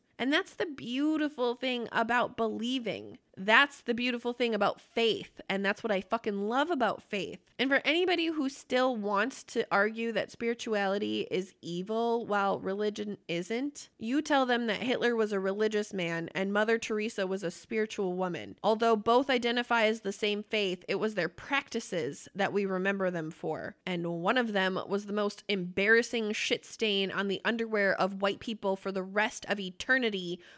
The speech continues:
while the other was motherfucking Teresa. Okay? Good talk. Shout out to my girl. If you don't know,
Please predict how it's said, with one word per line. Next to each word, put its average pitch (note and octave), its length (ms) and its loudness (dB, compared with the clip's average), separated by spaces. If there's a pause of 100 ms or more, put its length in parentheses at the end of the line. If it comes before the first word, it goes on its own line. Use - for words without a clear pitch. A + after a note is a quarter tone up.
while A3 180 6
the A#3+ 260 -4
other C#4 300 6
was A#3 220 0
motherfucking B3+ 920 4
Teresa. G3 680 -2 (300)
Okay? E4 560 2 (340)
Good C#4 240 6
talk. - 420 -4 (200)
Shout - 280 6
out B3+ 120 8
to C4+ 80 2
my G#3+ 120 6
girl. D3 280 -2 (320)
If A#3+ 180 2
you A#3+ 100 -4
don't B3 180 0
know, A3+ 420 2